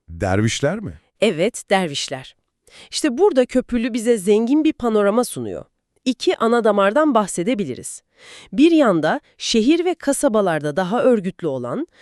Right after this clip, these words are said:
Speaker 2: Sünni inanca daha yakın duran tarikatlar vardı. Mevlevilik, Rifailik, Halvetilik gibi. Özellikle Kezerunilik veya diğer adıyla İshakilik gibi gazi ruhunu, yani kafirlerle cihadı öne çıkaran tarikatlar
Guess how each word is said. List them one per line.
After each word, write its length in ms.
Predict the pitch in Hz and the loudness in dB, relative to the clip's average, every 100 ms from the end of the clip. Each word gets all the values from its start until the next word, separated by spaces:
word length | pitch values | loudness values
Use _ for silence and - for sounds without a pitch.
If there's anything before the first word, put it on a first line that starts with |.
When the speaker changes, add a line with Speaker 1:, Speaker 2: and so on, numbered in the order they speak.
| - - | -20 -14
Speaker 2:
Sünni 460 | - 254 247 294 | -4 0 4 4
inanca 500 | 359 285 233 233 233 | 4 2 2 2 2
daha 200 | 220 208 | 0 0
yakın 380 | 311 320 285 233 | -2 -2 -4 -2
duran 260 | 190 170 160 | 0 0 -2
tarikatlar 760 | 180 175 - 180 - 254 269 | -4 -4 -4 -6 -2 -2 2
vardı. 380 | 285 285 254 320 - _ _ _ | 2 0 0 -6 -8 _ _ _
Mevlevilik, 840 | 233 254 214 208 180 151 147 - _ _ | 2 2 2 -2 -2 -4 -6 -8 _ _
Rifailik, 800 | 220 214 220 196 185 156 147 - _ | -4 -2 0 0 -2 -4 -6 -10 _
Halvetilik 720 | - 220 214 202 - 175 165 | -2 -2 0 -2 -4 -8 -10
gibi. 240 | - - 131 _ _ - - - | -12 -14 -16 _ _ -20 -20 -2
Özellikle 760 | 208 196 202 196 311 - 220 143 - _ | 0 2 2 2 -2 -2 -2 -4 -6 _
Kezerunilik 1200 | - 277 285 247 269 254 277 254 214 156 - - _ _ | -2 0 0 0 0 2 2 2 0 -4 -6 -16 _ _
veya 400 | 185 175 143 139 | 0 0 0 -4
diğer 220 | 156 233 | 0 0
adıyla 360 | 196 151 151 135 | 2 -2 -4 -6
İshakilik 840 | - - 214 208 208 233 269 - | -6 -6 -2 -2 -2 -4 -4 -4
gibi 300 | 175 139 196 - _ - | -6 -2 -2 -4 _ -4
gazi 560 | 175 185 190 247 359 | 2 2 2 2 2
ruhunu, 540 | 240 165 139 131 120 123 _ | 2 -2 -6 -10 -10 -14 _
yani 320 | 175 156 139 | -4 -2 -6
kafirlerle 760 | - 170 160 - 180 214 247 196 | -6 -4 -4 -4 -2 0 0 -2
cihadı 360 | 185 160 147 151 | -4 -6 -4 -4
öne 260 | 160 185 | 0 0
çıkaran 440 | 240 - 185 151 147 | -2 -4 -2 -2 -4
tarikatlar 640 | 170 165 - 180 233 294 | -6 -6 -6 -4 0 0